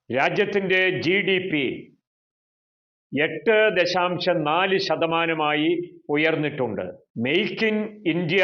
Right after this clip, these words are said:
പദ്ധതി വഴിയും ഡിജിറ്റൽ ഇന്ത്യ പദ്ധതി വഴിയും ആയിരക്കണക്കിന്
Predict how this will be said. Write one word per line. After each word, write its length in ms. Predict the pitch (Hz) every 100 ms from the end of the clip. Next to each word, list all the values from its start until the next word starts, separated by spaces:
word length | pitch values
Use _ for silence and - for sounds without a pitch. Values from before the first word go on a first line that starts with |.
| 180
പദ്ധതി 400 | 180 156 190 180 170
വഴിയും 400 | 156 147 139 110 - - _ _ _ _ -
ഡിജിറ്റൽ 640 | 123 165 165 247 - 226 202
ഇന്ത്യ 260 | 190 170 180 175
പദ്ധതി 400 | 165 160 180 170
വഴിയും 460 | 156 151 143 117 85 - _ _ _ _ _ _ _ _ _ _ _ _ _ _ _ -
ആയിരക്കണക്കിന് 1040 | 131 175 214 220 214 190 185 180 180 170